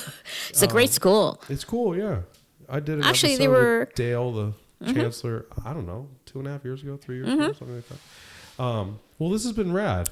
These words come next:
Speaker 1: Thank you.
Speaker 2: Thank you so
Speaker 1: It's
Speaker 2: much
Speaker 1: been
Speaker 2: for
Speaker 1: so much
Speaker 2: joining
Speaker 1: fun.
Speaker 2: us.
Speaker 1: I enjoyed it.
Speaker 2: Been very interesting. I like your perspective on many different things. Um, plug your stuff. What, what do you do best in the world? What can
Speaker 1: Right
Speaker 2: you offer
Speaker 1: now?
Speaker 2: someone? Yeah.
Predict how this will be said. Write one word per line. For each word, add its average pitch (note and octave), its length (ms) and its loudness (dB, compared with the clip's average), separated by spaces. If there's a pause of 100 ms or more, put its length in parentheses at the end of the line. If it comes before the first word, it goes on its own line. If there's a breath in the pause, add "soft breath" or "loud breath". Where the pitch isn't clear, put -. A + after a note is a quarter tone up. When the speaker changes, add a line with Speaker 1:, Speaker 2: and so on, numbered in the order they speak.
Speaker 1:
Thank A4 200 0
you. - 120 2 (220)
Speaker 2:
Thank D#3 180 0
you E3+ 80 -4
so - 160 -4
Speaker 1:
It's D#3+ 100 0
Speaker 2:
much D#3+ 60 0
Speaker 1:
been C4 120 2
Speaker 2:
for D#3+ 60 2
Speaker 1:
so - 60 4
much - 140 2
Speaker 2:
joining F3 100 0
Speaker 1:
fun. D#4+ 220 4
Speaker 2:
us. B2 200 0
Speaker 1:
I G3+ 40 0
enjoyed A3 560 -2
it. - 100 -2
Speaker 2:
Been B2 100 -2
very C3+ 380 -2
interesting. B2 600 -4
I - 60 -6
like C3 260 -4
your C3+ 80 -6
perspective A#2+ 760 -8
on A#2 220 -4
many A2+ 180 -2
different A2 320 -6
things. A#2+ 260 -6 (440 soft breath)
Um, A2 480 -4
plug D3+ 260 0
your D#3+ 120 0
stuff. C3+ 360 -2 (140)
What, B2 360 -2
what C3 180 2
do D3+ 60 -2
you D#3+ 140 -2
do C#3+ 260 0
best G#2+ 640 -2
in G2+ 120 -2
the G#2 80 0
world? F2+ 240 -2
What G2 180 -6
can - 100 -4
Speaker 1:
Right A#3 120 4
Speaker 2:
you - 60 -2
offer B3 80 2
Speaker 1:
now? C#4 180 2
Speaker 2:
someone? F2 440 -8
Yeah. A2+ 180 -8